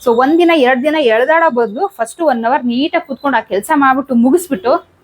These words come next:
so ಆಮೇಲೆ ನೀವು ಬೇರೆ ಕೆಲ್ಸಕ್ಕೆ ಕೈ ಹಾಕಿ. So ಅವಾಗ ನಿಮ್ಗೆ ಲೇಜಿನೆಸ್ ಇರಲ್ಲ. ಏನಕ್ಕೆ, ಯಾವಾಗ ಲೇಜಿನೆಸ್ ಬರುತ್ತೆ, ನಿಮ್ಗೆ ಭಯ ಇರಲ್ಲ, "ಅಯ್ಯೋ ಬಿಡು, ಇವತ್ತಲ್ಲ ಅಂದ್ರೆ ನಾಳೆ ಮಾಡ್ಕೊಂಡ್ರಾಯ್ತು, ನಾಡಿದ್ ಮಾಡ್ಕೊಂಡ್ರಾಯ್ತು." So ಈ ರೀತಿ ಕೇರ್ಲೆಸ್ ಇರುತ್ತಲ್ಲ,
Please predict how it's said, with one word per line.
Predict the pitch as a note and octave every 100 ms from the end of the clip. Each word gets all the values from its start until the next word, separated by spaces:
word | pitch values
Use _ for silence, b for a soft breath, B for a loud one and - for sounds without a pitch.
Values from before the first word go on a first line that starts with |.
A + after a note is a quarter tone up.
| _
so | -
ಆಮೇಲೆ | A3+ C#4 D#4+
ನೀವು | D#4+ C4+
ಬೇರೆ | G3+ A#3+
ಕೆಲ್ಸಕ್ಕೆ | A#3+ A#3 A3
ಕೈ | A3+ G3+
ಹಾಕಿ. | G#3 F#3+ G#3 D#4 - b b -
So | -
ಅವಾಗ | A#3 A3+ C4+
ನಿಮ್ಗೆ | C4 B3+
ಲೇಜಿನೆಸ್ | B3 A3 A3+ C4+ B3 -
ಇರಲ್ಲ. | G#3 G3 F#3+ -
ಏನಕ್ಕೆ, | B3 C#4+ C#4+ -
ಯಾವಾಗ | A#3 A3 C#4+ D4
ಲೇಜಿನೆಸ್ | C#4 B3+ C4 C4 G#3+
ಬರುತ್ತೆ, | A3+ A3 A3+ C4+
ನಿಮ್ಗೆ | A#3+ A#3 B3+ D4 D#4+ G3
ಭಯ | G3+ A#3 C#4
ಇರಲ್ಲ, | C4+ A#3 G#3
"ಅಯ್ಯೋ | - G#3+ A3
ಬಿಡು, | B3+ C4
ಇವತ್ತಲ್ಲ | A#3+ A#3+ A#3+ A3+ A3
ಅಂದ್ರೆ | A3+ A3 A3+
ನಾಳೆ | G#3 A3
ಮಾಡ್ಕೊಂಡ್ರಾಯ್ತು, | A3+ G#3+ G#3 G3+ G3+ G#3+ - b b b
ನಾಡಿದ್ | A3 A#3+ A3+
ಮಾಡ್ಕೊಂಡ್ರಾಯ್ತು." | A#3+ A3+ A3 G#3 G3+ G3
So | G3+ _ _ D4
ಈ | C4+ D#4+
ರೀತಿ | D#4+ -
ಕೇರ್ಲೆಸ್ | - - C#4 D#4+ D#4+ D#4+
ಇರುತ್ತಲ್ಲ, | A#3 A3 G3+